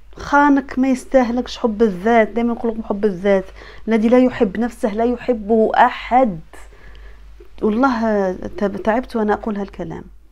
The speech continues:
نبت على لساني <laughs> الحشيش. <laughs> نبت على لساني الحشيش.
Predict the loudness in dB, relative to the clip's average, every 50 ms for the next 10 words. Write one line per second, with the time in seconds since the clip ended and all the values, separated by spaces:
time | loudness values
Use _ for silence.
0 | -20 -20 -18 -10 -4 -2 -2 0 -2 -4 -6 -4 -4 -2 -2 0 -2 -2 -4 -2
1 | -4 -4 -4 -4 -4 -6 -6 -6 -8 -16 -16 -16 -18 -20 -18 -14 -10 -10 -8 -6
2 | -4 -4 -6 -6 -8 -8 -8 -8 -8 -8 -16 -14 -6 -2 -2 -2 -2 -2 -4 -4
3 | -4 -4 -6 -6 -6 -8 -10 -20 -20 -20 -20 -20 -20 -20 -16 -14 -14 -12 -12 -14
4 | -16 -16 -18 -18 -16 -16 -10 -6 -4 -4 -4 -4 -6 -10 -12 -14 -12 -2 2 4
5 | 4 6 4 2 2 4 4 6 6 6 4 2 0 0 0 2 2 0 0 -2
6 | -4 -4 0 0 0 0 0 -4 -6 -14 -16 -20 -10